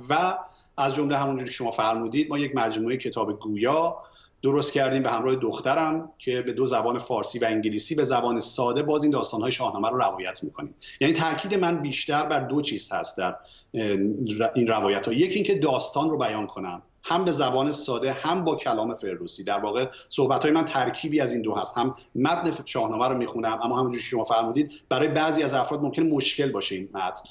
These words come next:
به همین خاطر در ک-، در کنار اون م-، اشعار فردوسی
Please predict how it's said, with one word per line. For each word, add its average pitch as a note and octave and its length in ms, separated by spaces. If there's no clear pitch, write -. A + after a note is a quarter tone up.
به C3+ 80
همین E3+ 180
خاطر E3+ 180
در D3 220
ک-، - 240
در B2 200
کنار D#3 360
اون C3 240
م-، C#3 200
اشعار A#2+ 340
فردوسی C3 500